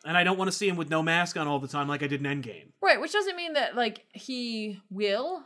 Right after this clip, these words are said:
Speaker 2: necessarily, depending
Speaker 1: Yeah.
Speaker 2: on how this all, like,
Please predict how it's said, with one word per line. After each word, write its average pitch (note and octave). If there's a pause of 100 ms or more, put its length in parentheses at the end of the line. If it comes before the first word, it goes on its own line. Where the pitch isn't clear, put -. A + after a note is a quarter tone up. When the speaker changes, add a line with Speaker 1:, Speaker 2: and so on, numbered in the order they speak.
Speaker 2:
necessarily, E4+
depending D#4
Speaker 1:
Yeah. A3+
Speaker 2:
on G#3+
how G#3
this G3+
all, F#3 (220)
like, E3+